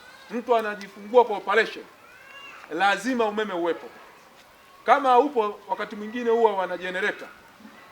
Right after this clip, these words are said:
kwa sababu unaweza ukahatarisha maisha. Sasa basi, kwa mantiki hiyo, swala la wizi halitakiwi kabisa kwenye hizi miundombinu. Swala la ulinzi ni la kila mtu.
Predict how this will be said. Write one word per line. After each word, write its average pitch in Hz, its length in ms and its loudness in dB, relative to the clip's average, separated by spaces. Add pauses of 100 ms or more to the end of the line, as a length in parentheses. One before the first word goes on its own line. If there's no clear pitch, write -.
kwa 175 100 -2
sababu 233 140 4
unaweza 247 220 4
ukahatarisha 220 540 4
maisha. 196 300 -2 (1080)
Sasa 269 360 4
basi, - 260 -14 (1400)
kwa 226 140 6
mantiki 233 480 0
hiyo, 247 280 4 (1600)
swala 285 340 6
la 247 140 8
wizi 269 460 2 (960)
halitakiwi 233 680 0
kabisa 247 440 0
kwenye 208 220 -4
hizi 208 180 -8
miundombinu. 147 540 -12 (920)
Swala 269 240 6
la 240 120 8
ulinzi 254 440 2
ni 220 100 -2
la 214 140 4
kila 254 300 4
mtu. 240 220 -4